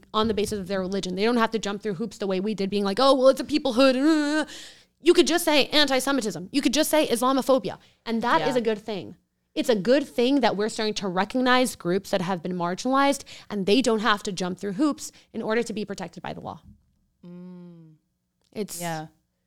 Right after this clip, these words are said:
Speaker 1: that's, uh, that's, you know, I'll get off my soapbox, but, um,
Speaker 2: <laughs>
Speaker 1: I, I, I
Speaker 2: No,
Speaker 1: also
Speaker 2: be on your soapbox. We're on a podcast. It's
Speaker 1: Uh,
Speaker 2: fine.
Speaker 1: I love soapboxes.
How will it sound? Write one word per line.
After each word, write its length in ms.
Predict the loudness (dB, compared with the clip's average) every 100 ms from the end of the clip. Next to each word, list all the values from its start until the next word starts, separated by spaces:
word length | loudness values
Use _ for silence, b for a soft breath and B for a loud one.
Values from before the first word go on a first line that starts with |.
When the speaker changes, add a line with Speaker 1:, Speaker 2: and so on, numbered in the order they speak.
| _ _ _ b b _ _
Speaker 1:
that's, 360 | -2 -2 -2 -4
uh, 260 | -4 -4 -10 _
that's, 200 | -10 -4
you 80 | -4
know, 80 | -4
I'll 60 | -4
get 120 | -2
off 100 | -2
my 80 | -6
soapbox, 420 | -8 -6 -8 -8
but, 160 | -6 -6 B B
um, 400 | 4 4 4 -2 -4
Speaker 2:
<laughs> 40 |
Speaker 1:
I, 420 | 0 2 4 4 4
I, 40 |
I 40 |
Speaker 2:
No, 80 | 4
Speaker 1:
also 40 | 6
Speaker 2:
be 120 | 4
on 100 | 4
your 80 | 2
soapbox. 380 | 2 4 2 2
We're 80 | 0
on 100 | 2
a 40 |
podcast. 460 | 0 -2 -4 -6 -2
It's 140 | -2
Speaker 1:
Uh, 80 | -2
Speaker 2:
fine. 60 |
Speaker 1:
I 40 | -2
love 140 | -2
soapboxes. 540 | -4 -6 -8 -8 -10